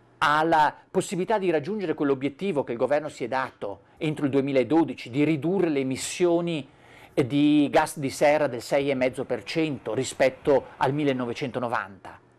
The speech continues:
e che i proprietari forestali, coloro che fanno buona gestione forestale, non siano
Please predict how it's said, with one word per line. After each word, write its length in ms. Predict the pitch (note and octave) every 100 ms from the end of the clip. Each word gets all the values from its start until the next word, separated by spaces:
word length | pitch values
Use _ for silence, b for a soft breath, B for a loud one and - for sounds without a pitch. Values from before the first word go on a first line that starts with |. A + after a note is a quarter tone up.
| _ b b b - -
e 180 | A#3
che 140 | - B3
i 120 | A#3
proprietari 420 | A3 F#3+ G#3+ A3
forestali, 480 | F#3+ D#3+ - D3+ B2+
coloro 260 | - F#3+ G3+
che 120 | D3
fanno 260 | D#3+ D#3
buona 240 | C#3+ D#3 F3+
gestione 340 | C3+ A#2 D3
forestale, 600 | C3+ A2+ A2 A#2 G2+ G2+ B B -
non 160 | G#3+
siano 320 | - A#3 E3+